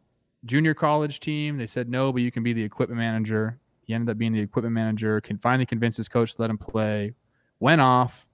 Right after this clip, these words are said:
I think led the league in hitting at some point.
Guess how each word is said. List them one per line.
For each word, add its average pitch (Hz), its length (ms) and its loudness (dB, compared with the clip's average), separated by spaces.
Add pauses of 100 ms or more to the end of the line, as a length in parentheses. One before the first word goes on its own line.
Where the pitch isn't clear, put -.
(440)
I 98 120 -6
think 110 220 -8
led 113 180 -2
the 117 60 -6
league 117 240 0
in 107 360 -4
hitting 113 500 -2
at 104 220 -8
some 113 220 0
point. 110 400 -2